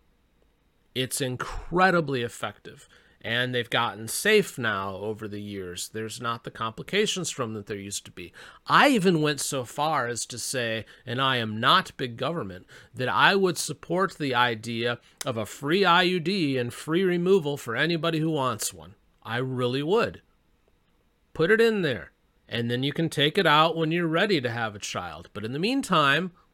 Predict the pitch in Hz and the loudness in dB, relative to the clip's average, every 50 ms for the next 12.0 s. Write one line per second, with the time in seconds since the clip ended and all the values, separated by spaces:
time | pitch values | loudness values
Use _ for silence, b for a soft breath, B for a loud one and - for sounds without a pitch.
0 | _ _ _ _ _ _ _ _ _ _ _ _ _ _ _ _ _ - 160 160 | _ _ _ _ _ _ _ _ _ _ _ _ _ _ _ _ _ -4 0 2
1 | 139 123 - - 135 - - 208 202 - - 107 87 - _ _ _ _ _ _ | 2 2 0 -2 -6 0 2 2 2 2 -2 -14 -16 -16 _ _ _ _ _ _
2 | _ _ _ _ b b b b b b b b b b b b b b - 196 | _ _ _ _ b b b b b b b b b b b b b b 0 0
3 | 190 - 226 247 254 254 - 247 208 214 220 214 208 196 185 185 190 202 196 190 | 2 6 8 8 8 8 4 2 2 2 2 2 2 4 4 4 4 4 4 4
4 | 180 180 180 170 170 b b b _ - 143 156 143 - - 185 190 214 202 208 | 4 4 2 0 -4 b b b _ -2 0 0 0 2 4 6 8 8 8 6
5 | 180 156 156 147 143 147 147 151 143 147 143 139 120 139 147 151 147 123 139 156 | 4 4 4 4 4 4 4 4 2 0 -2 -2 2 2 2 2 2 0 -2 -2
6 | 147 143 143 135 131 123 123 147 160 170 170 147 135 135 131 127 127 127 123 - | -2 -2 -2 -2 -2 -2 0 2 2 2 2 2 2 2 2 4 2 2 0 -4
7 | - 131 139 143 139 - 151 143 147 151 160 165 - - 160 147 127 - - 156 | -4 -2 0 0 0 0 0 2 4 6 6 4 4 0 -4 -4 -2 0 2 4
8 | 147 143 139 131 139 139 135 131 - - 127 117 - 156 156 156 151 139 127 117 | 4 4 4 2 2 4 4 4 2 -2 -8 -6 -2 2 4 4 4 4 2 0
9 | 123 123 131 127 123 123 - - 147 147 147 143 143 139 131 135 127 120 123 117 | 2 2 2 2 0 -2 -2 0 2 2 2 2 0 -4 -4 -4 -4 -4 -4 -6
10 | 131 120 - - 127 120 120 123 127 131 131 127 123 120 123 120 123 123 117 113 | -8 -8 -8 -8 -8 -4 -2 -2 0 0 0 0 0 0 -2 -2 -2 -4 -6 -8
11 | - - 127 120 110 - - - - - - 175 160 117 101 95 - - - | -4 -2 -2 -2 -2 -4 -8 -10 -12 -6 0 2 2 2 2 0 -4 -6 -10